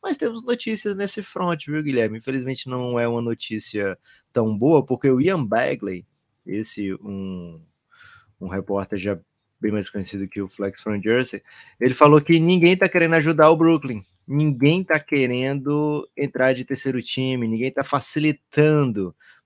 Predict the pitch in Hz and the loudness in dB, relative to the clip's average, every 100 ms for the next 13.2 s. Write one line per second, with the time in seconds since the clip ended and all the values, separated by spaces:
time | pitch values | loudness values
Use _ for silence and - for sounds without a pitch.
0 | _ 117 117 110 110 107 107 107 110 - | _ -2 0 2 0 0 -2 -4 -8 -6
1 | 101 101 107 98 101 104 98 104 113 127 | -6 -4 -8 -8 -8 -6 -6 -6 -4 -2
2 | 123 135 147 _ _ _ _ _ _ _ | -2 -4 -10 _ _ _ _ _ _ _
3 | _ _ _ 95 90 - 92 98 98 98 | _ _ _ -14 -14 -10 -8 -8 -8 -8
4 | 92 90 110 104 104 95 - 107 104 92 | -10 -12 -10 -10 -10 -10 -10 -8 -8 -8
5 | 90 92 - 117 - 95 87 - 87 95 | -8 -10 -6 -6 -6 -12 -12 -14 -14 -14
6 | - 123 139 143 143 135 113 107 110 117 | -10 -2 -2 -2 -2 0 0 0 -2 -4
7 | - 127 123 _ _ - _ _ - 120 | -2 -2 -2 _ _ -20 _ _ 2 4
8 | 113 107 107 107 107 107 _ _ _ _ | 4 2 0 0 -2 -8 _ _ _ _
9 | _ - 92 90 90 87 82 80 - - | _ -14 -10 -8 -8 -8 -8 -10 -12 -16
10 | _ _ - - 107 95 95 98 113 113 | _ _ -6 -2 -2 -2 -6 -6 -4 -4
11 | 139 - 127 117 - 117 117 98 113 139 | -4 -2 0 0 -2 -4 -6 0 4 4
12 | 143 104 110 110 92 101 - 101 98 98 | 4 2 0 -4 -6 -8 -8 -8 -6 -8
13 | - 104 | -8 -6